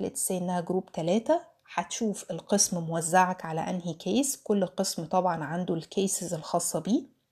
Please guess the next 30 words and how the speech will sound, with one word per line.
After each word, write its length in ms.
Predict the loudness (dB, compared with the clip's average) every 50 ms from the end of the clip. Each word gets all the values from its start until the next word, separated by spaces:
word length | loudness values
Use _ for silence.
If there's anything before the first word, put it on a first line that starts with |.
| _ _ _ _ -20 -20 -20 -20 -20 _ _ -10
هتقرأ 440 | -6 4 6 6 8 8 6 6
الكيس 640 | 4 2 0 -2 0 2 2 4 4 2 2 0 -2 -6 _ _ _ _ _ _ _ _ _ _ _ -2
وتشوف 800 | 0 2 4 4 2 0 -2 -4 -6 -6 -2 -2 -2 0 0 0
ال-، 120 | -2 0 0
مع 160 | 0 0 0
زمايلك، 500 | 0 0 -2 0 0 2 2 2 2 4
طبعا 320 | 4 2 2 2 0 -2
انتوا 220 | -4 -2 -2 -4 -4
مش 140 | -4 -4 -4
كل 160 | 0 2 2
واحد 220 | 2 2 -2 -4
بيشتغل 400 | -4 -6 -4 -2 -2 0 0 0
لوحده، 380 | 0 0 0 0 0 0 2 2
انتوا 200 | 2 2 0 -2
بتشتغلوا 480 | -4 -6 -2 -2 0 0 2 0 0
in 300 | 0 2 4 6 6 6
groups. 380 | 4 2 2 0 -2 -2 -2 -4 -8 _ _ _ _ _ -20 -20 _ _ _ -8
هتشوفوا 580 | -6 -6 -4 -2 -2 -2 -2 -2 -4 -6 -6 -6 -4
الجروب 600 | -4 -4 -4 -4 -6 -8 -4 0 2 2 2 2
بتاعكوا 480 | 0 0 2 2 2 0 -2 -6 -6 0 4
ايه 120 | 4 4
الكيس 460 | 4 4 2 0 0 2 2 0 -2
اللي 180 | -4 -4 -4 -4
نزلت 400 | -4 0 0 2 2 2 2 2
له، 140 | 2 2 0 -6 _ _ _ _ _ _ _ _ _ _ _ _ -10
وتبدأوا 440 | -2 0 0 0 2 2 2 2 2
تشتغلوا 540 | -2 -4 -4 0 2 2 4 4 2 2 -2
فيها 300 | -4 -4 -6 -4 -4 -4
سوا، 320 | 0 2 4 4 4 2 0 -4 _ _ _ _ _ _ _ _ _ _ _ _ _ _ -6
وهتيجوا 640 | -2 0 0 0 2 4 4 4 4 4 0 -4